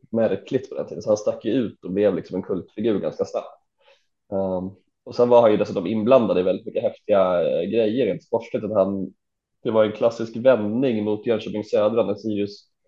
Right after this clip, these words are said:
eh, gjorde två mål i de sista minuterna och vände matchen. Och då gjorde han, eh, båda de målen, om jag minns rätt.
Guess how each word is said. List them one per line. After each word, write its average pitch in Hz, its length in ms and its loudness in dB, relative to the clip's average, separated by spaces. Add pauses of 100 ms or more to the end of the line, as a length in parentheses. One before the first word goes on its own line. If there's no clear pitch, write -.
(320)
eh, 95 460 2 (140)
gjorde 104 280 -4
två 107 260 0
mål 110 240 4
i 92 420 -2 (760)
de 104 120 -8
sista 113 260 -4
minuterna 110 320 0
och 98 80 -2
vände 95 240 0
matchen. 101 420 -2
Och 92 80 -4
då 104 120 0
gjorde 98 160 0
han, 92 300 -4 (420)
eh, 57 400 -6 (300)
båda 120 300 4
de 110 120 4
målen, 110 300 2
om 90 100 -4
jag 85 100 -2
minns - 200 -10
rätt. 92 160 -4